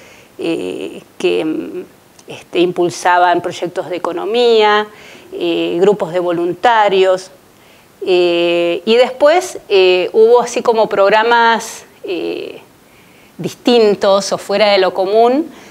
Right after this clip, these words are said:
como en los principios un programa de poesía, donde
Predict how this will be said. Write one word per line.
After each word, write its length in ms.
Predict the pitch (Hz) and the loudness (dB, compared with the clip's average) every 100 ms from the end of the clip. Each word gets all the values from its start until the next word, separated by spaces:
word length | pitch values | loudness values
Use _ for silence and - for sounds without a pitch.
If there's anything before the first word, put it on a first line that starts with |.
| - - - | -20 -20 -2
como 580 | 185 175 175 170 170 175 | 0 2 2 4 2 2
en 160 | 180 | 2
los 140 | 175 175 | 2 2
principios 480 | 180 170 202 185 185 | -2 -2 0 0 -2
un 60 | |
programa 400 | 180 180 180 180 | -2 -2 0 -2
de 60 | 175 | -4
poesía, 640 | 180 175 - 320 320 285 - - - _ | -6 -8 -4 -2 2 0 -2 -18 -20 _
donde 480 | - 185 180 175 175 | -12 -10 -8 -8 -10